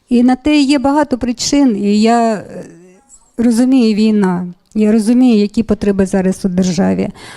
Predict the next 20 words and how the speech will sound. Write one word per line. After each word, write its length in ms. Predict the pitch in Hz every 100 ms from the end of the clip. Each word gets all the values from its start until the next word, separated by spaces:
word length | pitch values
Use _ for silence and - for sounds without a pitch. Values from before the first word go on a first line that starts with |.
| -
Але 260 | 202 220 233
ми 120 | 240
також 520 | 262 262 262 247 - -
є 460 | 208 202 226 226 220 - _ _ _ _ _ _ -
постраждалими 840 | 233 - 220 214 226 220 202 196
від 180 | 190 190
цієї 520 | - 202 208 214 214 _ _ _ -
війни. 540 | 208 226 208 190 185 180 - - -
Ми 120 | 226
також 400 | 226 254 254 233
поклали 840 | - 220 - 233 233 220 220 214 - _ _ _ _ _ _ _
на 180 | 233 233
цю 200 | 220 247
війну 360 | 233 233 240 240
своє 320 | - 214 214
здоров'я, 680 | 190 208 214 233 220 208 208 -
годи, 640 | - 202 240 208 214 208 190 _ _ - 294 254
роки 460 | 220 247 - 254
неволі, 680 | 254 214 185 208 214 208 208 - _ _ _ _ -
а 260 | 208 208